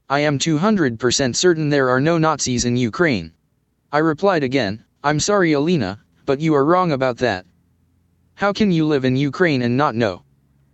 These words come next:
There is no evidence that there has been genocide in Ukraine." At the same time, Putin has repeatedly emphasized that he wants to bring Ukraine back into his empire.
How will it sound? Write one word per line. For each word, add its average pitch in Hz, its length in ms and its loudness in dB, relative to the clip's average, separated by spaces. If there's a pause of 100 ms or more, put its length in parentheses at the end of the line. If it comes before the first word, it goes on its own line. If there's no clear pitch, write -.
(340)
There 165 180 2
is 160 140 2
no 196 180 2
evidence 117 440 -2
that 117 160 -2
there 143 160 2
has 135 160 0
been 143 180 0
genocide 131 500 0
in 113 120 0
Ukraine." 107 560 -2 (880)
At 120 100 -2
the 156 100 -2
same 208 280 0
time, 101 340 -4 (300)
Putin 175 260 0
has 135 160 0
repeatedly 147 640 0
emphasized 123 580 -2
that 120 160 -2
he 151 100 -2
wants 139 280 0
to 120 100 -2
bring 139 320 0
Ukraine 139 460 0
back 135 240 0
into 131 180 0
his 131 160 0
empire. 104 500 -2